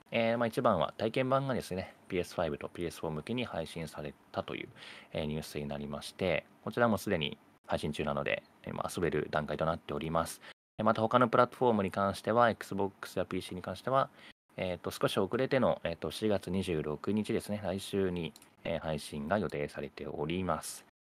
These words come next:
はい。で、ストリートファイターシックスショーケースに関しては、今朝ですね、我々も、まあ、別の番組でですね、えっと、取り上げまして、かなり込み入った話を、ワールドツアーといった新モードや対戦モードについての深掘りを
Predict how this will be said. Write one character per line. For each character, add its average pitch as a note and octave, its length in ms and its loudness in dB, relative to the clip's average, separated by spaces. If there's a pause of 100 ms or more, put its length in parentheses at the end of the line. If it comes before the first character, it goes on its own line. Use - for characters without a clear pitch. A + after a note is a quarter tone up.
(120)
は E2 220 -4
い。 B1+ 100 -2 (840)
で、 A#2+ 180 4
ス - 60 -4
ト E3 60 6
リ - 20 6
ー - 20 4
ト F#3 40 4
フ G3 60 6
ァ - 20 6
イ - 20 2
タ F#3 60 10
ー D#3+ 40 10
シ D#3 100 -2
ッ D3+ 80 0
ク - 100 -10
ス A#2+ 80 2
シ - 80 2
ョ C3 100 8
ー - 40 0
ケ D3+ 180 8
ー D3 60 6
ス A2+ 160 0
に F#2 100 2
関 G2 300 4
し - 80 -14
て F2+ 100 -2
は、 F2 380 8
今 A#2 60 -4
朝 F2+ 680 2
で - 80 -8
す - 120 -10
ね、 F2 80 0
我 F2 200 0
々 F2+ 160 0
も、 E2+ 220 0
ま F2 60 0
あ、 - 20 -2
別 F#2+ 240 -2
の C3 100 2
番 A#2 200 4
組 G2+ 180 2
で F2 80 0
で - 100 -6
す - 120 -10
ね、 - 280 -8
え F2+ 60 -2
っ E2 60 -6
と、 D#2 340 2
取 F2+ 180 -2
り F2 60 2
上 F2 100 4
げ E2+ 100 2
ま E2 140 2
し - 100 -8
て、 - 360 -2
か A#2 100 2
な F#2+ 140 2
り - 280 -6
込 - 100 -6
み F2 100 0
入 E2 60 -4
っ - 60 -18
た - 100 -4
話 E2+ 360 -4
を、 D#2 160 0
ワ E2+ 140 2
ー - 20 0
ル F#2 80 0
ド F2 140 2
ツ - 200 -4
ア D#2+ 60 -2
ー - 180 -4
と - 80 -10
い - 40 -14
っ - 40 -16
た - 120 -8
新 E2 260 -4
モ D#2+ 120 -2
ー - 40 -4
ド - 60 -8
や - 40 -10
対 F2+ 160 -4
戦 G#2 160 -2
モ G2+ 100 2
ー - 20 0
ド F2+ 80 0
に E2+ 60 -4
つ - 120 -4
い G2+ 80 0
て - 80 -4
の D#2 100 -2
深 - 200 -6
掘 G2 140 2
り F#2+ 120 2
を F2 140 4